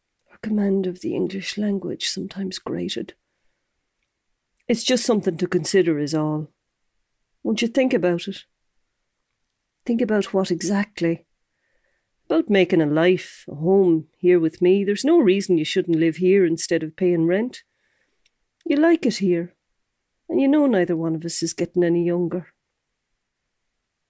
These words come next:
She was looking at him with her brown eyes. "And there's no reason why we couldn't have a child," he said, "if you wanted." He watched her closely then.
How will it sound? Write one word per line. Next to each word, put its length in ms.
She 160
was 140
looking 340
at 140
him 400
with 160
her 100
brown 340
eyes. 540
"And 120
there's 220
no 200
reason 440
why 140
we 120
couldn't 280
have 140
a 40
child," 500
he 100
said, 320
"if 180
you 80
wanted." 460
He 120
watched 340
her 80
closely 560
then. 360